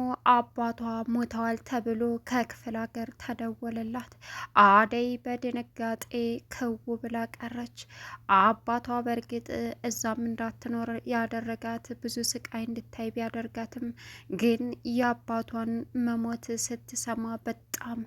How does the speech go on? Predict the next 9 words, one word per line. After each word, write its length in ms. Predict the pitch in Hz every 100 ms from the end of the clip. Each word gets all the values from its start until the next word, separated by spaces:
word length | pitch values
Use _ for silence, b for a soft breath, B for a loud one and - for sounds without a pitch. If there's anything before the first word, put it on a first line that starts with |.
| - 254
አዘነች። 720 | 226 226 - 233 233 240 - - B B B B B B B 240
ሌላኛው 520 | 277 320 330 294 254
ነገር 300 | 240 233 233
እንግዲህ 400 | 226 220 226 240 262 -
በሚከብድ 760 | 254 240 233 233 - 226 - 233
ሁኔታ 380 | 226 233 226 247 233 226 233 - B B - 185
ደቭና 560 | 214 220 226 240 247 247 247 233 - 262 - B B B B -
እንዲሁም 500 | 214 226 233 233 240 240 233 262 - - - - - - - - - - b b b b b b - -
ናኦል 600 | 208 220 240 - 240 220